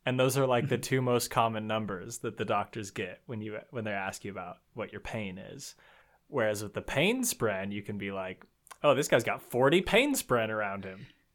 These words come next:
Speaker 1: This is really hurting him."
Speaker 2: <laughs> That's true. It is very useful now that I think about it.
Speaker 1: Yeah, the spren I would like to see used a little more in this world.
Speaker 2: Are there,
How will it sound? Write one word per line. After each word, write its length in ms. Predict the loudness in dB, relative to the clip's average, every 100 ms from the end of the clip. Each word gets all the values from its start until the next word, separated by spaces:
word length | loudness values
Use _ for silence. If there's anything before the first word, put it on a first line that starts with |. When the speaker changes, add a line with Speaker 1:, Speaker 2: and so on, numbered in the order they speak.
| _ _ _ _ -20 -20 -18 0
Speaker 1:
This 180 | 2
is 160 | 4 6
really 220 | 8 8
hurting 380 | 12 12 12 8
him." 340 | 2 -4 -10 -18 _ _ _ _ _ -10 -8 -6
Speaker 2:
<laughs> 640 | -2 -2 0 -2 -2 _ -16
That's 160 | -10
true. 260 | -10 -10 -12 _ _ _ _ _ _ _ _ _ _ -20 _
It 120 | 2
is 120 | 4
very 240 | 4 2 0
useful 300 | -4 -4 -8
now 140 | -8 -8
that 100 | -8
I 40 |
think 220 | -10 -10
about 220 | -8 -8 -4
it. 80 | 2
Speaker 1:
Yeah, 180 | 4
the 140 | 4 2
spren 760 | 0 -2 -4 -2 2 4 4
I 160 | 6 6
would 140 | 8
like 160 | 6 4
to 100 | 2
see 160 | 0 0
used 340 | 2 0 0
a 40 |
little 220 | 0 0 -4
more 480 | -6 -10 -14 -16 _ _ -10
in 160 | -8
this 260 | -6 -8 -8
world. 160 | -4 0
Speaker 2:
Are 80 | 0
there, 380 | 0 -2 -8